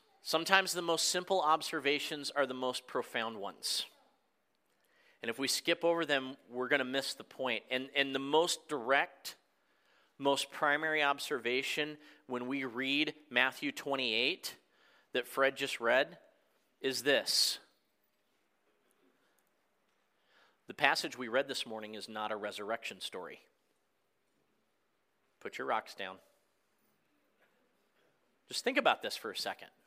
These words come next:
okay? The passage that we read this morning is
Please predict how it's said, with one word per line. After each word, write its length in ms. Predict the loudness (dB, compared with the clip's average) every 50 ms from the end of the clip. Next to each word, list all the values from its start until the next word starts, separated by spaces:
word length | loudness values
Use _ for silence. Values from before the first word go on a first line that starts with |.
| _ _
okay? 340 | 2 4 4 4 4 2 -4 -16 _ _ _ _ _ _ _ _ _ _ _ _ _ _ _ _ _ _ -20 _ -20 -20 -10 -2 0
The 80 | 0
passage 680 | 0 0 4 6 8 8 8 6 2 -2 -2 -2 -2 2
that 180 | 4 4 4 6
we 140 | 4 2 2
read 320 | 4 6 6 6 6 6 2
this 240 | 0 2 2 0
morning 460 | -2 -2 -2 0 2 2 2 0 -2 -6 -16 -20 -20 _ _ _ _ _ _ 4
is 560 | 6 8 8 8 6 6 4 4 2 0 0